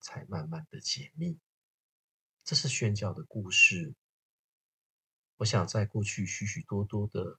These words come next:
宣教同工，他们也经历了许许多多不同的境况，他们面对的困难，面对了许多的挑战，只是他们没有说出来，没有讲出来，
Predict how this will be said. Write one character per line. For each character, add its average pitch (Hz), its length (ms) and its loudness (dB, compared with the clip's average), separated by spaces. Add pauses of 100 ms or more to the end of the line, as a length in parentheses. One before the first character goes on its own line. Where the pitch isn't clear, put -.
(160)
宣 92 300 -2
教 101 180 -2
同 82 340 -6
工， 95 320 0 (280)
他 - 160 -8
们 107 100 0
也 82 160 -4
经 104 260 -4
历 101 140 0
了 82 140 -12
许 - 240 -4
许 90 180 -8
多 92 240 -6
多 92 420 -8
不 98 120 -4
同 - 160 -12
的 - 80 -20 (120)
境 - 280 -12
况， - 280 -12 (360)
他 - 100 -6
们 139 140 2
面 147 200 4
对 127 160 0
的 104 100 0
困 107 300 0
难， 87 360 -2 (720)
面 95 180 2
对 95 140 -2
了 82 80 -6
许 - 180 -8
多 101 160 -6
的 90 120 -2
挑 69 280 -12
战， 113 320 0 (480)
只 - 160 4
是 127 80 2
他 160 120 2
们 143 160 6
没 120 100 6
有 131 100 6
说 113 300 2
出 110 240 0
来， 85 240 0 (180)
没 90 140 -4
有 92 100 -4
讲 - 240 -10
出 - 220 -10
来， - 240 -12